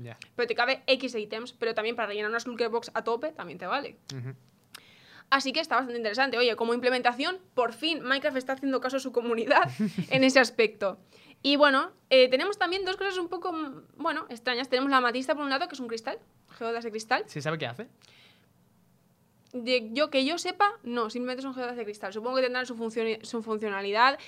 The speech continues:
Speaker 2: Sí que es cierto que, eh, brillan y hacen sonidito. <laughs> Y
Speaker 1: Ah.
Speaker 2: eso puede estar interesante para temas construcciones. Y cuando tú
Speaker 1: Sí.
Speaker 2: pones el cristal, o sea, porque está el cristal,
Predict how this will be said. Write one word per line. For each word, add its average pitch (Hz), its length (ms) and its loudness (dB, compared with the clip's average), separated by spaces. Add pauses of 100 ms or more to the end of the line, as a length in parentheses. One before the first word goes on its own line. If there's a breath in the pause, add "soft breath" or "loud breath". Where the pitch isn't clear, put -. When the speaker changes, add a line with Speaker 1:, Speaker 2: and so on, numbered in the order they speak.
(140 loud breath)
Speaker 2:
Sí 269 160 -4
que 285 80 -2
es 277 80 -2
cierto 294 300 -2
que, 277 340 6
eh, 226 200 2
brillan 277 580 0
y 262 80 2
hacen 294 160 -6
sonidito. 240 460 -6 (100)
<laughs> - 180 -12
Y 269 140 -2 (160)
Speaker 1:
Ah. 254 100 2
Speaker 2:
eso 262 140 2
puede 277 100 4
estar 269 140 2
interesante 254 320 0
para 240 100 4
temas 247 180 0
construcciones. 254 680 -2
Y 277 180 0
cuando 226 240 -2 (160)
tú 269 80 -6
Speaker 1:
Sí. 262 60 -8
Speaker 2:
pones 277 180 0
el 262 140 -2
cristal, 277 340 -4
o 277 60 -8
sea, 233 100 -8
porque 208 140 -8
está 220 140 -12
el 214 60 -12
cristal, 226 400 -6